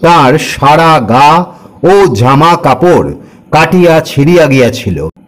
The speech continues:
তাহার মাথায় উস্কো খুস্কো চুল আর অদ্ভুত পোশাক পরিচ্ছদে তাহাকে একটা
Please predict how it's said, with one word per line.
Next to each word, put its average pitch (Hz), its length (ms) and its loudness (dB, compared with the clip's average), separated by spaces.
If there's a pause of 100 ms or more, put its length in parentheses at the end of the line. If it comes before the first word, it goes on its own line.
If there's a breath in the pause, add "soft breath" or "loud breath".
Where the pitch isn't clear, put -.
(320)
তাহার 151 320 2
মাথায় 127 560 0 (340 loud breath)
উস্কো 175 360 0
খুস্কো 180 460 -2 (120)
চুল 180 400 2 (340 loud breath)
আর 147 440 0 (280 loud breath)
অদ্ভুত 143 580 0
পোশাক 160 440 -4
পরিচ্ছদে 185 640 -2 (400 loud breath)
তাহাকে 175 340 0
একটা 165 460 0